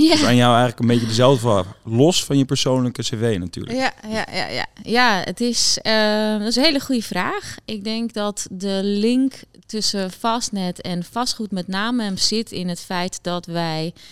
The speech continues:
Speaker 2: die locaties echt acquireren en ontwikkelen. Ehm, al-, eh, als tegenhanger van het plaatsen van een laadpaal ergens op iemands grond. Dus op gemeentelijk grond, dat van een winkelier.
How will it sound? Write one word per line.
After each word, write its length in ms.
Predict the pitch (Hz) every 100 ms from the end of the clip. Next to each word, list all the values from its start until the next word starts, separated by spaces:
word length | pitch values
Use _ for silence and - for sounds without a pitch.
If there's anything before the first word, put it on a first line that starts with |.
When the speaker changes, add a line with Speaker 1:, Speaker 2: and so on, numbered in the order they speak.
| - - - -
Speaker 2:
die 220 | 170 190
locaties 800 | 175 170 185 190 - 175 165 - -
echt 340 | 214 202 -
acquireren 580 | - 180 180 180 175 165
en 80 | 160
ontwikkelen. 680 | 160 151 170 214 233 254 359 _ _ _ _ _ _ -
Ehm, 880 | 185 170 170 165 165 165 165 165 170 _
al-, 200 | - 175
eh, 240 | - 175 170
als 200 | 165 -
tegenhanger 840 | 214 240 226 202 190 190 185 196
van 180 | - 170
het 140 | 156 _
plaatsen 480 | - 180 202 226 196
van 160 | 175 165
een 120 | 160
laadpaal 760 | 160 185 202 - 180 170 170 - _ _ _ -
ergens 580 | 175 202 202 180 175 -
op 200 | 180 -
iemands 640 | 175 165 151 151 - - - _ _
grond. 540 | - - 143 139 - -
Dus 420 | 143 147 - - _ _ _ _
op 140 | 156
gemeentelijk 540 | - 170 170 175 170 156
grond, 380 | - 165 165 151
dat 160 | 123
van 120 | - 147
een 100 | 156
winkelier. 800 | 175 175 180 190 196 190 190